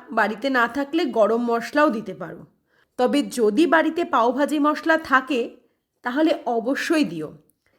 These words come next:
ধাবার পনির ভুর্জিতে যে ফ্লেভারটা হয় না, সেটা কিন্তু এই পাওভাজি মশলা থেকেই আসে। দেখো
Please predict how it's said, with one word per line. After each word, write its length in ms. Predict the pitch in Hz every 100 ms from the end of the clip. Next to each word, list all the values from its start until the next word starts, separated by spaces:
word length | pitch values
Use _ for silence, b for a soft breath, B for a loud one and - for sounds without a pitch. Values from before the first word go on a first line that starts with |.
| _ _
ধাবার 560 | 185 - 214 185 240 277 -
পনির 300 | 233 240 262
ভুর্জিতে 420 | 302 - 285 320
যে 120 | 311 339 -
ফ্লেভারটা 520 | 247 190 254 254 339
হয় 220 | 359 403
না, 140 | 349 196 b b b
সেটা 300 | - 269 220
কিন্তু 320 | 247 285 262 370 - - -
এই 200 | 262 311
পাওভাজি 520 | 302 208 220 240 226
মশলা 340 | 220 185 - 226
থেকেই 420 | 233 247 330 269
আসে। 280 | 180 - 165 - _ _ _ _ _ _
দেখো 300 | 180 180 190